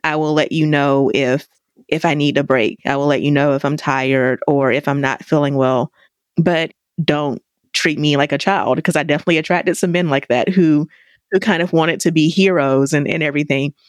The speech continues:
And, you know, I say that to, you know, women that I work with him because, you know, I, I have clients who have chronic illnesses and some of them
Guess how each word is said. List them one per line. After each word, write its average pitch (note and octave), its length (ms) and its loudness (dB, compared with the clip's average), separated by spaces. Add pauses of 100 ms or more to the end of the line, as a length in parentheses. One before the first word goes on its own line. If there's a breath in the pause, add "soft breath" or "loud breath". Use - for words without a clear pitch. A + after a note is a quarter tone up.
(640 soft breath)
And, C4 140 0
you C4+ 80 0
know, B3+ 140 0
I F#3 140 -2
say F#3+ 260 0
that F#3 200 -2
to, F3+ 600 2
you G#3 120 2
know, F#3 120 2
women F3+ 300 2
that E3+ 100 2
I E3 40 -2
work E3 160 0
with F3 120 2
him A#3+ 160 2
because, F#3+ 180 0
you F#3 80 2
know, D#3 100 2
I, D#3+ 160 2 (260)
I D#3+ 120 -2
have D3+ 360 -2
clients D3+ 400 -4
who E3+ 120 2
have C#3+ 260 0
chronic D#3+ 340 -4
illnesses D3+ 640 -2 (480 loud breath)
and F3 180 -2
some E3 240 -2
of C#3+ 140 -2
them D3+ 380 -2